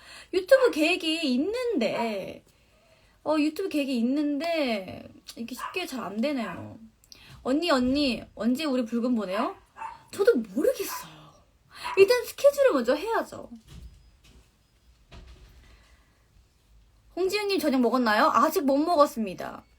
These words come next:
저 지금 동원이 안 본 지 삼 년 돼요. <gasps> 헉, 동원이 너무 보고 싶겠어요. 동원이 많이 컸죠. 음. 루비 루이.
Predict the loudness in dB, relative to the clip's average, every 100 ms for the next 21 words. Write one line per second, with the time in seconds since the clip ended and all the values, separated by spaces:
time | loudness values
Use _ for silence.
0 | -20 -20 _ 0 0 0 2 4 4 6
1 | 4 2 2 0 -2 -6 -4 -2 -2 -6
2 | -10 -14 -10 -10 -10 -10 -12 -14 -4 -2
3 | 2 4 4 2 -2 -4 -6 -6 -2 -2
4 | 0 0 -2 -2 -6 -10 -16 -20 -20 -10
5 | -4 -2 0 0 -2 -2 -4 -4 -8 -12
6 | -16 -18 _ -6 -4 -4 -6 -14 -8 -6
7 | -6 -6 -8 -10 -14 -16 -14 -12 -12 -14
8 | -16 -20 _ _ _ _ _ _ _ _
9 | _ _ _ -16 -6 -6 -2 -2 -2 -4
10 | -10